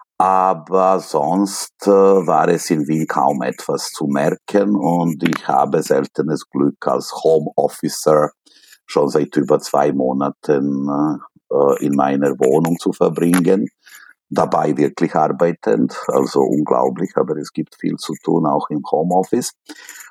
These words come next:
Und, äh, ich wohne direkt zwischen der, dem gewaltigen Strom der Donau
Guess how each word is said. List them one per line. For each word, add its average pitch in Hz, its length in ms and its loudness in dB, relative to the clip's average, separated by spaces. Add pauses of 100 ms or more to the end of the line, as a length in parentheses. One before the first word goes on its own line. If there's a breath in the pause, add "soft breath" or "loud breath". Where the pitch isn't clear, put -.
(120 loud breath)
Und, 175 500 2 (160)
äh, 117 460 6
ich 113 260 -2
wohne 98 400 2 (320)
direkt 107 420 4
zwischen 95 760 0 (200)
der, 76 440 0 (640)
dem 73 720 0
gewaltigen 78 760 -2
Strom 71 580 -2 (640)
der - 140 0
Donau 110 760 2